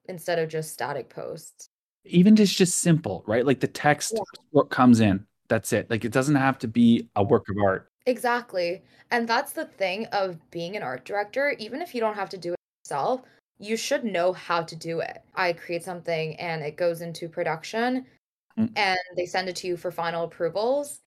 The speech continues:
Speaker 1: and it doesn't look quite how you want it to look. And it's going through a lot of rounds of you giving feedback to be like, "Oh,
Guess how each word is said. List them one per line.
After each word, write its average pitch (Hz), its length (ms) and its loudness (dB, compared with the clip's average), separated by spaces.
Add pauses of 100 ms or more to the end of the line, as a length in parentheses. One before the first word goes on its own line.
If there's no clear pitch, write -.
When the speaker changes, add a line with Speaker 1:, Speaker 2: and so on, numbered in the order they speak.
(240)
Speaker 1:
and 208 80 -2
it 190 80 -4
doesn't 202 280 -4
look 185 160 -4
quite 175 320 -2
how - 160 -4
you 175 160 -2
want 160 200 -6
it 160 80 -8
to 190 120 -10
look. 160 480 -4 (360)
And 196 100 -2
it's 180 180 -4
going 185 260 -8
through 190 140 -4
a - 20 2
lot 165 240 2
of 160 100 -8
rounds 160 560 -6
of 190 100 -8
you 165 140 -12
giving 165 280 -8
feedback 170 500 -4
to 165 100 -16
be 170 180 -2
like, 160 220 -2
"Oh, 208 260 -2